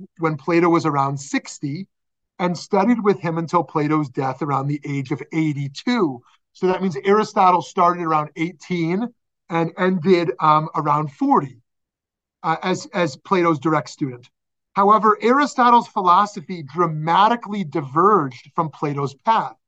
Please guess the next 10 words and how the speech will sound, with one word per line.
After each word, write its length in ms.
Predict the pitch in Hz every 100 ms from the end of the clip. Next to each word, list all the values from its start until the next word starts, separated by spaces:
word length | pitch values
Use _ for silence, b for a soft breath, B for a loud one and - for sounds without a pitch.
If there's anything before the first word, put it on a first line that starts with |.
| _ _ _ _ _ _ 208
He 100 | 202
seems 360 | - 262 262
to 80 | 220
have 220 | 196 208
been 180 | 208 165
shocked 760 | - - 247 240 180 - - _ _ _ _ -
to 60 | 196
not 360 | 180 185 202
have 160 | 190 170
been 220 | 185 170